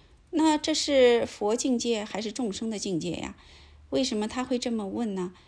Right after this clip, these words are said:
因为他是以这个凡夫的心去测度心中心的境界，去测度佛心的这个心地呀，这怎么可以摸得着边际呢？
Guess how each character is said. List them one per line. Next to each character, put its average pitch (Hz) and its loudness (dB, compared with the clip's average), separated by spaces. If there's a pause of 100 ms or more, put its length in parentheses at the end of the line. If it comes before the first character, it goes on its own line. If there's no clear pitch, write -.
(120)
因 254 0
为 269 2
他 - -6
是 254 -4
以 190 -6 (120)
这 220 -6
个 208 -8
凡 202 -4
夫 262 -6
的 247 0
心 220 -4
去 - -8
测 233 -4
度 202 -4
心 220 -2
中 220 -6
心 202 -6
的 190 -8
境 190 -4
界， 170 -6 (340)
去 - -6
测 - -4
度 190 -6
佛 180 -8
心 220 -4
的 202 -6
这 185 -8
个 - -8
心 226 -4
地 208 -10
呀， 180 -10 (640)
这 277 -2
怎 - -4
么 196 -4
可 214 -4
以 196 -2 (160)
摸 208 -6
得 208 -6
着 175 -6
边 202 -6
际 202 -6
呢？ 165 -4